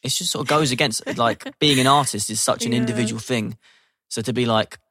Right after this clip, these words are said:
Speaker 1: "Oh, you're like another artist." It's like,
Speaker 2: Yeah,
Speaker 1: "Oh,
Speaker 2: it's a
Speaker 1: cheers." <laughs>
Speaker 2: Yeah, exactly. I never really knew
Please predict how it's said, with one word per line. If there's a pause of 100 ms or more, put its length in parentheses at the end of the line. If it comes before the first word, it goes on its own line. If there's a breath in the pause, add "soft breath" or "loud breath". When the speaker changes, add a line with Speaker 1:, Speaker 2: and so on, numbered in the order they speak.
(120)
Speaker 1:
"Oh,
you're
like
another
artist."
It's
like,
Speaker 2:
Yeah,
Speaker 1:
"Oh,
Speaker 2:
it's
a
Speaker 1:
cheers."
<laughs>
Speaker 2:
Yeah,
exactly.
I
never
really
knew